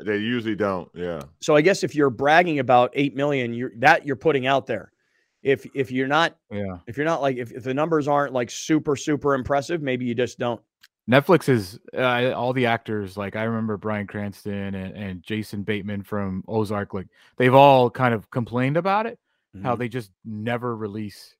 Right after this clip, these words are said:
Speaker 3: anything.
Speaker 2: Yeah.
Speaker 3: Anything. They, they, if anything, they'll just be like, "Yeah, we're the number one trending show on Netflix," 'cause that's all they give us.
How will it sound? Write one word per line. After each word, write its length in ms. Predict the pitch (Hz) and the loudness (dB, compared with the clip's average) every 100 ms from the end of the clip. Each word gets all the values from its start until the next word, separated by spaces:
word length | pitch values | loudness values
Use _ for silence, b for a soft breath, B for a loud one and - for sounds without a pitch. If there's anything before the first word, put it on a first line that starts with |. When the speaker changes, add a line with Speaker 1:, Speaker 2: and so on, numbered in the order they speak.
| - | -6
Speaker 3:
anything. 440 | 120 104 - - _ _ _ - | -4 -6 -10 -20 _ _ _ -18
Speaker 2:
Yeah. 220 | 98 87 92 _ 120 | -16 -16 -18 _ -4
Speaker 3:
Anything. 380 | 131 104 92 | -4 -6 -12
They, 280 | 101 123 123 | -8 -6 -6
they, 160 | 123 127 | -6 -4
if 80 | 127 | -2
anything, 360 | 139 123 123 | -2 -4 -4
they'll 120 | 117 | -6
just 180 | 104 98 | -6 -10
be 60 | 113 | -12
like, 160 | 98 | -10
"Yeah, 120 | 107 107 | -10 -10
we're 160 | 110 | -10
the 80 | 107 | -8
number 240 | 113 113 | -8 -8
one 160 | 107 107 | -8 -10
trending 320 | - 104 98 | -8 -8 -8
show 180 | - 101 | -8 -8
on 80 | 92 | -8
Netflix," 400 | 92 - 78 - | -12 -16 -20 -8
'cause 100 | 110 | 0
that's 200 | 120 127 | 2 2
all 100 | 107 | 2
they 140 | 98 | 0
give 180 | 95 87 | -4 -8
us. 240 | - - | -12 -20